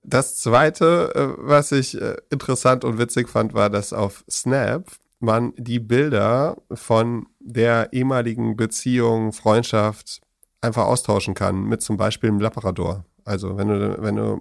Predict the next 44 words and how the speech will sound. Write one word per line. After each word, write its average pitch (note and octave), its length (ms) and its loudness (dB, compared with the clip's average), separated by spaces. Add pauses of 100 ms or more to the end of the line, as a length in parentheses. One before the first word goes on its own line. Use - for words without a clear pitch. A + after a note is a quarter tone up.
ein G#2 160 -8
halbes A#2 300 -2
Jahr G#2+ 220 2
immer A2+ 180 0
Fotos A#2+ 340 -6
gemacht A2+ 360 -2
hast A2 260 0
mit G#2 100 -4
einer G#2 200 -2
Person, G#2+ 340 -2
die G#2+ 100 -6
dir G2+ 200 -2
sehr G2+ 160 0
nah G#2 260 2
war A#2 200 2
und G2+ 140 -6
dann G#2 140 0
irgendwann G#2 640 -2 (380)
ihr G#2+ 180 -2
aus G#2 320 -4 (400)
irgendwelchen A2 540 0
Gründen G#2 340 0
nicht G#2+ 160 -2
mehr G#2+ 120 0
zusammen G#2 380 0
seid, G#2+ 300 -2
dann G2 80 0
kannst G2 240 -4
du G#2 60 -4
jetzt G2 180 -4
einfach G2 240 -4
sagen, G2 300 -4
so, F#2+ 260 0 (100)
so, F#2+ 280 -4 (100)
hier G#2+ 220 -8
Sonnenuntergang A2+ 880 0 (340)
mit G#2+ 320 -2 (240)
Person G#2 540 0
im A2 160 -4
Arm G#2 480 -4 (240)
ist G#2 240 -6
jetzt - 360 -6
ein G#2+ 100 -6
Labrador. F#2 540 -6